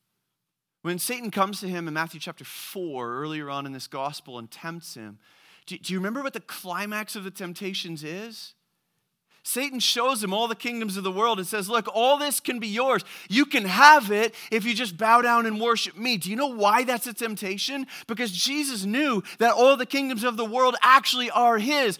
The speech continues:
What Satan was offering him was not something he would have had or, or wouldn't have had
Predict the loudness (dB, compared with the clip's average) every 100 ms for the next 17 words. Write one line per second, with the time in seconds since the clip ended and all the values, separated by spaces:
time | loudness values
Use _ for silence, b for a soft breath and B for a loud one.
0 | B -2 0 2 2 2 0 -4 0 6
1 | 6 6 0 -2 -2 -2 0 0 2 -2
2 | -4 -4 0 0 0 2 4 6 4 2
3 | B B B 4 6 2 0 -2 -4 -2
4 | 2 4 4 2